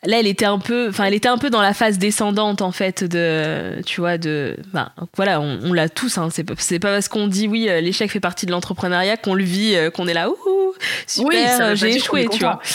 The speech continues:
Speaker 1: Voilà.
Speaker 2: Non, mais vraiment,
Speaker 1: <laughs>
Speaker 2: ça veut pas dire qu'on est content, non, non, c'est clair. Et après, il y a échoué, échoué, encore une fois. Et puis, il y a, euh, euh, quand je parlais d'échecs tout à l'heure, je parlais de plein de petits échecs, tu vois. Tu testes quelque chose, « Ah, ça a pas
Speaker 1: Mm.
Speaker 2: marché.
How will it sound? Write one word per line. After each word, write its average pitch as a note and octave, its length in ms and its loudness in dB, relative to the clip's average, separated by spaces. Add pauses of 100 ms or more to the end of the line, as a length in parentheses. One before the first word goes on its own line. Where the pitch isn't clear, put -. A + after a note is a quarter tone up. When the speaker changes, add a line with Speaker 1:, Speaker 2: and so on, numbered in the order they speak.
(280)
Speaker 1:
Voilà. G#3 200 2
Speaker 2:
Non, F#3+ 60 2
mais F3+ 100 2
vraiment, C4 380 2
Speaker 1:
<laughs> E4 840 2
Speaker 2:
ça C#4 100 2
veut C4 120 0
pas B3 100 2
dire D4 220 0
qu'on B3 120 -4
est A3 120 0
content, A#3+ 320 0
non, G#3 140 0
non, G#3 220 -2
c'est F3 100 -4
clair. A#3 220 0 (320)
Et A#3 40 2
après, A3 220 2
il C4 60 2
y B3 40 4
a A3 100 2
échoué, B3 400 0
échoué, C4 300 0
encore G3+ 240 -2
une F#3 100 -2
fois. B3 260 -2 (340)
Et G3+ 100 0
puis, B3 340 0
il A#3+ 80 0
y G3+ 80 0
a, A3 360 2
euh, E3+ 480 -4 (420)
euh, - 800 -12
quand G3+ 140 -2
je F3+ 160 -4
parlais G3+ 240 2
d'échecs A#3+ 320 -2
tout A3 120 -6
à G3+ 120 2
l'heure, A#3 120 2
je A#3 60 -6
parlais G#3 180 -2
de G3 120 -4
plein C4 240 -2
de A3+ 80 -4
petits A#3+ 500 -4
échecs, A3+ 300 0
tu - 80 -10
vois. F3 180 -6
Tu - 120 -12
testes G#3+ 200 0
quelque G#3+ 220 -2
chose, « G#3+ 200 -4
Ah, F#3 160 0
ça - 120 -2
a - 20 -2
pas A3 140 0
Speaker 1:
Mm. - 20 0
Speaker 2:
marché. - 300 -4